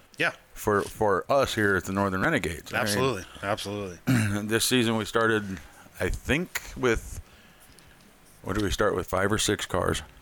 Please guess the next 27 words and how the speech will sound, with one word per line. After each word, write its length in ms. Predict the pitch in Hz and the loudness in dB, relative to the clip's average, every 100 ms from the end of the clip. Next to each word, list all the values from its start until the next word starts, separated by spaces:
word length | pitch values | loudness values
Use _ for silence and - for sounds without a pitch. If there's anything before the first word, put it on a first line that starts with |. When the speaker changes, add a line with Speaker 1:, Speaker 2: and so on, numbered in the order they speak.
| - - - | -16 -8 -2
Speaker 1:
Um, 220 | 123 117 | -2 -2
eight. 240 | 110 95 - - - - - - - | -4 -4 -8 -16 -20 -20 -20 -16 -8
We 80 | 110 | -2
actually 280 | 104 - 107 | -2 0 -4
started 360 | - 113 117 113 | 0 0 2 0
the 80 | |
season, 540 | 104 107 104 104 101 87 - | -2 -2 -2 -4 -6 -10 -8
um, 540 | 95 87 87 90 90 | -6 -4 -8 -10 -12
and 140 | 95 95 | -8 -4
that 160 | 98 | -2
was 140 | 101 95 | -2 0
our, 320 | 92 92 90 - - - - - - - - | 2 2 0 -6 -20 -20 -20 -20 -20 -20 -8
I 40 | |
think 180 | 110 110 | -4 -2
it's, 160 | 107 | -4
there 180 | - 110 | -4 -2
was 160 | 95 95 | -2 -2
one 260 | 107 113 | -2 0
night 280 | 110 107 104 | 0 -2 -2
this 140 | 104 - | -4 -2
summer, 440 | 104 101 98 92 - - | -2 0 0 0 -6 -18
um, 520 | 90 87 85 82 85 78 - - - - - - - - - - - - | -12 -8 -8 -8 -12 -18 -20 -20 -20 -20 -20 -20 -20 -20 -20 -20 -20 -10
and, 280 | 101 92 95 | -8 -8 -8
uh, 180 | 90 87 | -6 -4
you 80 | 92 | -6
know, 100 | |
we, 100 | 90 | -6